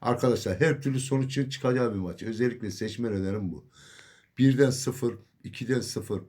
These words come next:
birden iki, ikiden bir arkadaşlar. Aklınıza gelecek her s-,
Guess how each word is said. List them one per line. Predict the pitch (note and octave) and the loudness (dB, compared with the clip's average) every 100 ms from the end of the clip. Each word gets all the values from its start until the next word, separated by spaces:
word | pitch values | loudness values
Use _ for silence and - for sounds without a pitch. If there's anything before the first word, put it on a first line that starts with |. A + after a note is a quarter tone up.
| - | -6
birden | B2+ A2 B2 A2 | -4 -2 -4 -4
iki, | - - A2 | -10 -6 -6
ikiden | - G2 - A2 A2+ G2 | -6 -12 -4 0 0 0
bir | G#2+ G2+ - | -2 -4 -6
arkadaşlar. | G#2+ G#2 A2+ G#2+ G2 F2 - - - - - | -6 -4 -2 -2 -4 -10 -12 -20 -20 -12 -4
Aklınıza | B2 - C#3 C3 C3+ | -2 2 2 4 4
gelecek | C#3 B2 A2+ G2 B2 | 6 4 2 0 0
her | D3+ | 0
s-, | C3+ | -2